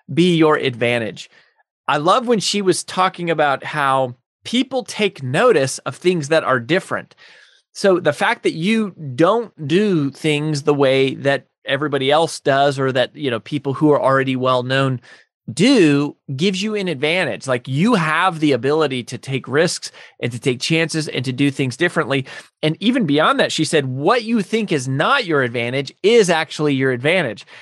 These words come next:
I was thinking about how does that apply to us at Brand Builders? Like, a lot of our clients have more social media followers than we do, a lot more, 'cause some of our clients have millions of followers, literally. And yet it's like,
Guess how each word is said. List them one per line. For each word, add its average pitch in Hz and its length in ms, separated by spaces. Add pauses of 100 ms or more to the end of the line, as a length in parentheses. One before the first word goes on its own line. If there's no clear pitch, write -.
(140)
I - 80
was 143 140
thinking 147 260
about 123 400
how - 180
does 156 120
that 135 100
apply 127 280
to 113 100
us 143 180
at - 100
Brand 185 240
Builders? 120 340
Like, 127 220 (520)
a 135 80
lot 151 240
of 226 100
our 135 160
clients 139 600
have 147 280
more 170 540 (180)
social 190 300
media 285 320
followers 120 380
than 120 100
we 123 60
do, 120 160
a 117 80
lot 208 300
more, 104 260
'cause - 260 (140)
some 190 160
of 220 60
our 170 100
clients 143 280
have 139 140
millions 139 720
of 120 80
followers, 147 720
literally. 120 540 (540)
And 156 440 (240)
yet 175 460 (460)
it's 160 240
like, 156 420